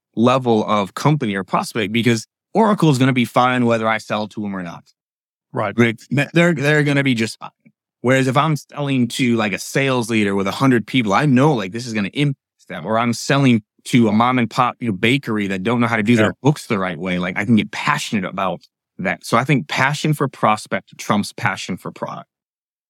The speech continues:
Speaker 2: I love it, man. I love it. All right, K D, let's wrap this up by you letting the folks know where they can find out more information about you and what you do.
Speaker 1: Oh, goodness gracious. Well, one, tune into, to my podcast, which I have to have you over on to, my friend, right? We gotta, we gotta flip this, all right? I wanna put you on
Speaker 2: All right.
Speaker 1: the mic for a little
Speaker 2: All
Speaker 1: bit.
Speaker 2: right.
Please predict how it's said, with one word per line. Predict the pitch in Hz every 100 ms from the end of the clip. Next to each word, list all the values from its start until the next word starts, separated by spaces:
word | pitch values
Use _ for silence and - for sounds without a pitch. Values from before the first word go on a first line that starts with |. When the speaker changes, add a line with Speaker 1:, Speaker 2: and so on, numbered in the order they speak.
| _
Speaker 2:
I | -
love | 117 131 143
it, | 117
man. | 107 113 117
I |
love | 131 170 143
it. | 123
All | 190
right, | 185
K | 143 180
D, | 170
let's | 139 180 -
wrap | 214 208
this | 202 180
up | 202 160
by | 165 143
you | 139 175
letting | 233 214
the | 185
folks | 190 185 -
know | 175
where | 147 165
they | 175
can | 156
find | 139 160
out | 151 147
more | 151 175
information | 139 147 151 135
about | 143 135 127
you | 147 156
and | 143
what | 143
you | 143 131
do. | 131 117 92 _ _ _ _ -
Speaker 1:
Oh, | 190 131
goodness | 107 180 120 -
gracious. | 170 156 117 -
Well, | 131
one, | 127 160 170
tune | 143 175
into, | 160 160 147 156 139
to | 135
my | 135 160
podcast, | 160 156 143 156 151 147
which | 143
I | 175
have | 311 359
to |
have | 254 208
you | 175 208
over | 135 117
on | 110 107
to, | 107 110
my | 107
friend, | 104 113 101 101
right? | 127
We | 160
gotta, | 214 233
we | 185
gotta | 220 196
flip | 135 - 175 156
this, | 135 107 135
all |
right? | 135
I |
wanna | 160
put | 233 139 147
you | 175
on |
Speaker 2:
All | 127
right. | 117
Speaker 1:
the | 110
mic | 107 95
for | 117 107
a | 104
little | 107 101
Speaker 2:
All | -
Speaker 1:
bit. |
Speaker 2:
right. | 156